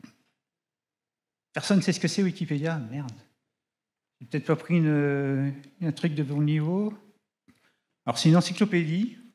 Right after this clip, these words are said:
Avant, vous n'étiez pas au courant. Alors, ce qu'on appelle une, une encyclopédie universelle, ça veut dire que tous les sujets sont destinés à être sur Wikipédia, à partir d'une certaine renommée.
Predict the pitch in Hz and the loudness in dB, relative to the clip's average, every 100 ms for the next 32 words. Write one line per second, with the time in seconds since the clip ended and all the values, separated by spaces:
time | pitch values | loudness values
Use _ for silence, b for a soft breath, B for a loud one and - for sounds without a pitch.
0 | - 123 139 127 120 131 139 127 135 127 | -6 2 2 2 -4 -6 -6 -6 -6 -6
1 | 185 b b b _ _ - _ _ _ | -8 b b b _ _ -20 _ _ _
2 | _ - - - - _ _ _ _ _ | _ -18 -18 -18 -20 _ _ _ _ _
3 | _ _ _ _ _ _ _ _ _ _ | _ _ _ _ _ _ _ _ _ _
4 | _ b b _ _ 131 - 160 151 185 | _ b b _ _ -10 0 4 4 4
5 | 185 160 147 143 165 - 196 196 170 214 | 4 4 4 4 2 2 2 4 4 2
6 | 208 202 175 - - 196 214 - 139 160 | 2 2 2 0 4 4 2 -2 0 -2
7 | - 135 - 214 214 214 202 214 214 160 | -2 -6 2 4 4 2 2 2 0 -2
8 | 151 - 180 170 180 175 B B _ _ | -4 -4 -2 0 -2 -6 B B _ _
9 | _ 143 156 - 160 151 160 151 127 139 | _ 0 0 0 -2 -2 -2 0 2 2
10 | 175 - - _ _ _ _ _ _ _ | 0 -4 -18 _ _ _ _ _ _ _
11 | _ _ _ _ _ _ 123 123 - 131 | _ _ _ _ _ _ -6 -4 -4 -2
12 | 131 - 113 143 120 117 120 131 | -2 -2 -4 -2 0 0 0 -2